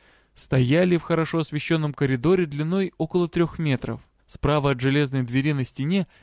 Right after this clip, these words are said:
висела точно такая же кодовая панель, как и с той стороны. Проверять, подойдет ли код, они не рискнули. Коридор заканчивался лестницей вниз. Девочка и робот спустились на минус первый этаж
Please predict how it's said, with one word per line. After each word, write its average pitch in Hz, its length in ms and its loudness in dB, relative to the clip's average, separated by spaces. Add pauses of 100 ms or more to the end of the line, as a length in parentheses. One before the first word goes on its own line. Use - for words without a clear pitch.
висела 190 400 0
точно 180 340 -4
такая 190 360 2
же 175 120 2
кодовая 170 540 2
панель, 175 480 2
как 185 240 0
и 196 40 0
с - 80 -6
той 139 200 2
стороны. 147 600 -2 (440)
Проверять, 127 480 2
подойдет 135 480 0
ли 127 80 0
код, 190 360 0 (120)
они 135 260 -2
не 135 120 0
рискнули. 131 640 -2 (440)
Коридор 170 420 4
заканчивался 190 680 0
лестницей 156 580 -2
вниз. 143 460 -6 (480)
Девочка 135 580 -2
и 135 40 2
робот 151 340 0
спустились 151 520 -4
на 143 140 -4
минус 151 300 -4
первый 135 380 -2
этаж 165 380 -2